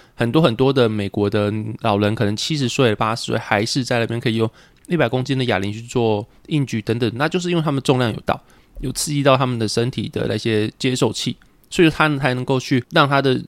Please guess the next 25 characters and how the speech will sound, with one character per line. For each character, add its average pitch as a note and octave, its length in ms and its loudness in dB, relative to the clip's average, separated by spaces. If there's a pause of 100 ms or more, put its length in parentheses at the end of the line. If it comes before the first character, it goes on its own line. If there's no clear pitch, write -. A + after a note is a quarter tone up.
(140)
机 F3+ 160 2
能 D#3 140 2
长 C3+ 180 0
期 C3+ 200 -6
维 A#2 200 0
持 A2+ 220 -4
在 A2+ 180 0
那 B2+ 100 -2
么 B2 80 -2
好 - 140 -2
的 - 80 -8
状 G#2+ 160 -2
况。 - 260 -6
那 D3+ 140 -2
这 D3+ 120 0
就 C#3+ 100 -4
是 D3+ 160 0 (100)
重 C#3+ 160 2
量 B2+ 120 0
所 A2+ 120 -6
带 B2+ 140 2
来 G#2+ 140 2
的 G#2 200 -6
好 - 180 -4
处。 - 220 -2